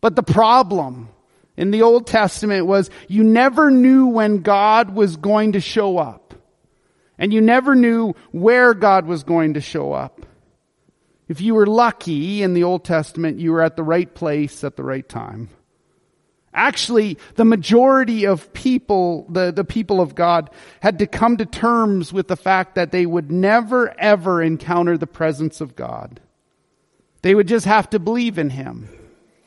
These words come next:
And then they would live, and one day they would die.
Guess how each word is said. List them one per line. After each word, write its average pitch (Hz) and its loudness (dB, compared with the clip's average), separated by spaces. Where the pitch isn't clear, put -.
And 160 -2
then 185 2
they 196 4
would 160 -2
live, 170 -2
and 165 -4
one 143 -6
day 160 0
they 156 -2
would 151 -6
die. 113 -12